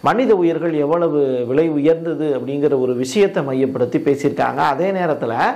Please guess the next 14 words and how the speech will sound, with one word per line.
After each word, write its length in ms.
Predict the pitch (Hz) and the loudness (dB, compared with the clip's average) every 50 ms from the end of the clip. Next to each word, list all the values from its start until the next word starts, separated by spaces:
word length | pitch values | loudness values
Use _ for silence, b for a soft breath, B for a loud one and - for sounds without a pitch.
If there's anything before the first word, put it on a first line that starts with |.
| B B B B B B B | B B B B B B B
இந்த 140 | 151 170 165 | -2 0 2
மனித 320 | 160 160 185 226 233 247 | 2 0 0 2 0 0
உயிர்களுக்கு 500 | 220 208 196 190 180 190 180 180 - 170 | 0 2 -2 -2 -2 -2 -4 -2 -4 -6
பாதுகாப்பற்ற 840 | 170 - 175 165 180 202 220 214 208 196 185 196 202 175 - 220 | -2 0 0 2 2 0 -2 -4 -4 -6 -6 -6 -8 -6 -4 -4
நிலையாக 520 | 208 180 165 165 170 170 170 170 165 170 165 | -2 0 0 2 2 4 2 2 0 -2 -4
இருக்கக்கூடிய 800 | 139 143 127 147 139 123 131 127 127 127 156 170 165 156 135 127 120 | -4 -4 -4 -4 -4 -4 -4 -4 -2 0 2 2 2 2 0 0 0
காசா, 580 | 143 143 143 139 - - 143 135 131 135 135 131 - | 0 0 0 0 0 0 0 0 0 0 -2 -4 -2
பாலஸ்தீனம் 520 | 131 135 147 143 143 - 139 131 131 131 | -2 0 0 -2 -2 -4 -6 -4 -4 -4
ஏரியாக்கள்ல 720 | 127 131 127 131 131 131 127 123 127 123 123 127 170 247 - B B B B | 0 0 2 2 2 2 0 0 -2 -2 2 2 2 0 0 B B B B
அதுக்கு 340 | B - 143 156 151 156 151 | B 0 2 2 0 -2 -2
காரணமா 540 | 156 160 175 208 233 247 240 247 233 226 196 | 0 2 2 2 2 0 -2 -2 -2 -2 -2
இருக்கிறது 480 | 170 156 147 147 151 143 147 151 143 143 | -2 -2 -2 0 0 0 0 0 0 -2
இஸ்ரேல் 460 | 131 131 - 156 143 139 127 120 113 | -2 -2 0 0 2 2 2 0 -2
தான். 320 | 117 113 110 107 110 143 | -2 -2 -4 -4 -6 -8